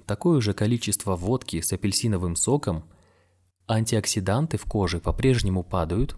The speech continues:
по сравнению с первоначальным значением. Но пить отвёртку не так плохо, как пить непосредственно водку. После напитков они подвергли добровольцев воздействию ультрафиолетовой лампы, стали ждать, как долго они будут гореть.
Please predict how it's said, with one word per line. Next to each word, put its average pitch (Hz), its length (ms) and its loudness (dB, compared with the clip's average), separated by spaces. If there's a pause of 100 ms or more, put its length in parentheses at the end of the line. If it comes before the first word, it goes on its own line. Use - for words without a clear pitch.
по 98 120 2
сравнению 90 520 0
с - 60 -2
первоначальным 92 680 0
значением. 95 680 -2 (720)
Но 113 220 2
пить 165 240 2
отвёртку 113 480 0
не 113 100 2
так 117 240 -2
плохо, 131 440 0 (160)
как - 200 -4
пить 127 380 -2
непосредственно 92 840 -2
водку. 98 460 -6 (400)
После 101 300 -2
напитков 101 640 -4 (100)
они 135 240 0
подвергли 110 540 0
добровольцев 98 840 -2
воздействию 123 800 0
ультрафиолетовой 113 840 0
лампы, 98 420 -2 (100)
стали 139 320 -2
ждать, 85 400 -6 (200)
как 92 220 -2
долго 110 300 0
они 113 300 -2
будут 110 280 0
гореть. 107 440 -4